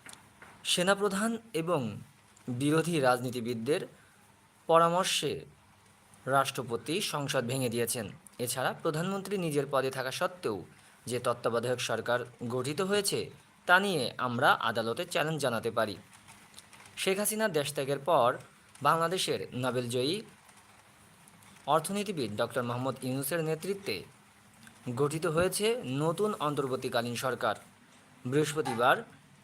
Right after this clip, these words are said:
সেই সরকারের উপদেষ্টারা শপথও গ্রহণ করেছেন। জয় জানান, সরকার নির্বাচনের তফসিল ঘোষণা করলে আওয়ামী লীগ সেই নির্বাচনের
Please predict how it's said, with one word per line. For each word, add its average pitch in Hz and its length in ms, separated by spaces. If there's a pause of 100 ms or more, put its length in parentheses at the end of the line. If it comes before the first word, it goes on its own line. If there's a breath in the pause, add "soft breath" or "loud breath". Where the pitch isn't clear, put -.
(260)
সেই 190 220
সরকারের 196 540 (120)
উপদেষ্টারা 135 560
শপথও 180 400
গ্রহণ 139 220
করেছেন। 117 400 (300)
জয় 117 160
জানান, 131 280 (800 loud breath)
সরকার 170 560 (160)
নির্বাচনের 127 640
তফসিল 143 380
ঘোষণা 131 380
করলে 147 420 (120)
আওয়ামী 131 240
লীগ 160 160
সেই 123 240
নির্বাচনের 120 500